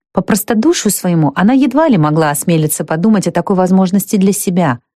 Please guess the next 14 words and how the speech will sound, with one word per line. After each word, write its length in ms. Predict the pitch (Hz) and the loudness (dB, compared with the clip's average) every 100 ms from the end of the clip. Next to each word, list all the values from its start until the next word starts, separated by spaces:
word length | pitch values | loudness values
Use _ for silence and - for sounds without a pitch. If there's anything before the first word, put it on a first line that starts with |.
| _ _ _ | _ _ _
подобно 420 | 160 185 190 190 | -2 0 2 2
тому, 300 | 190 196 254 | 2 2 2
как 180 | 220 - | 0 -4
в 80 | - | -2
прошлом 400 | 226 262 - 220 | 0 0 2 2
не 120 | 214 | 2
позволяла 520 | 202 190 196 226 262 | 2 0 2 2 2
себе 260 | 240 226 226 | 0 0 0
и 140 | 214 | 2
в 40 | 208 | 2
мечтах 520 | 208 - 226 247 - | 2 0 -2 -4 -4
представлять 540 | 190 - 185 202 233 | -6 -4 -2 0 0
себя 180 | - 208 | 0 -2
женщиной 540 | 196 233 233 202 196 | 2 0 2 0 0